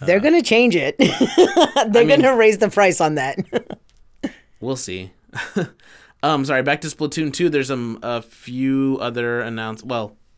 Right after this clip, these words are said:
Speaker 1: one big announcement I was gonna make. Uh, Pearl and Marina, the idols from the announcements when you play Splatoon two, they're gonna get amiibo, just like Callie and Mari did. These are gonna be also a dual pack, uh, for twenty-four ninety-nine.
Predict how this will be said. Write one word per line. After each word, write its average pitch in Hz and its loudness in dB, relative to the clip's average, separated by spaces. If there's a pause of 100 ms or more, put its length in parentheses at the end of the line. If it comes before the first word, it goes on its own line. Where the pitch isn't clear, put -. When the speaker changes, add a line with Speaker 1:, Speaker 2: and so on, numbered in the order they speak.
(260)
Speaker 1:
one 123 -6
big 110 -6
announcement 107 -10
I 101 -12
was 101 -14
gonna 104 -12
make. 95 -14
Uh, 120 -6
Pearl 165 -4
and 151 -2
Marina, 165 -2
the 120 -8 (520)
idols 131 -2
from 110 -8
the 98 -10
announcements 143 -10
when 113 -10
you 110 -10
play 120 -10
Splatoon 117 -10
two, 151 -6
they're 123 -4
gonna 113 -6
get 110 -8
amiibo, 131 -6 (360)
just 113 -14
like 110 -12
Callie 110 -12
and 107 -10
Mari 117 -8
did. 98 -10
These 107 -12
are - -18
gonna 110 -10
be 107 -10
also 131 -8
a 120 -4
dual 120 -6
pack, 135 -6 (460)
uh, 110 -6
for 104 -10
twenty-four 113 -10
ninety-nine. 98 -10